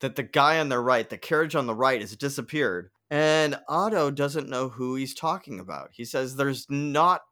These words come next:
there hasn't been anyone else up here with us." That's a weird thing.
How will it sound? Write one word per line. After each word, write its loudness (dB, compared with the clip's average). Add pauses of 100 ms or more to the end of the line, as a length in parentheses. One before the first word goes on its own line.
(140)
there 2
hasn't 2
been 0
anyone 0
else -2
up -2
here -10 (180)
with -4
us." -14 (200)
That's -2
a 0
weird 0
thing. -4